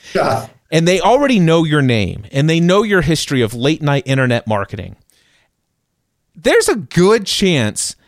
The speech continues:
Speaker 2: that you will have your first two six thousand dollar coaching clients before our next session.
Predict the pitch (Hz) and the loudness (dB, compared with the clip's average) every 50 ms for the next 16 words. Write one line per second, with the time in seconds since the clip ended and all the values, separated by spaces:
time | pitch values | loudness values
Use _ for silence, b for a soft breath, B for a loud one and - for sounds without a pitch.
0 | _ _ - 143 165 170 156 139 143 180 233 269 277 269 233 180 185 175 175 170 | _ _ -4 -2 -2 -2 0 0 0 2 2 2 2 2 2 2 2 2 2 2
1 | 160 156 147 - - - - 180 196 208 208 - - - b b b b _ - | 0 0 0 -2 -6 -2 0 2 2 2 0 0 -6 -10 b b b b _ -6
2 | - - 208 214 233 240 247 254 277 294 b b b b b b b b b b | -2 2 2 2 4 2 2 2 0 -2 b b b b b b b b b b
3 | b b _ _ - - - - - - - 240 233 - - - - 208 196 196 | b b _ _ -8 -6 -4 -4 0 2 0 0 0 -2 -6 -4 -2 0 2 2
4 | 208 208 196 220 214 202 180 180 175 175 180 180 185 185 170 - - - - 190 | 2 2 0 0 0 2 2 2 2 4 4 4 2 2 0 -2 -6 -2 0 2
5 | 185 208 - - - 165 139 120 - - - 120 107 101 95 101 110 - - - | 2 2 0 -2 -2 -2 -2 -2 -4 -4 -2 -2 0 0 0 -2 -4 -6 -6 -8
6 | - - - _ _ _ _ _ _ _ _ _ _ _ _ _ _ - 135 156 | -8 -8 -12 _ _ _ _ _ _ _ _ _ _ _ _ _ _ -6 0 2
7 | 190 175 - - - 226 208 220 214 196 180 185 180 170 156 147 - - - - | 2 2 2 0 0 2 2 4 4 4 4 2 2 0 0 -2 -2 -4 -4 -2
8 | 156 135 123 - - - 87 85 101 - | 0 -2 -2 -2 -4 -6 -6 -8 -10 -16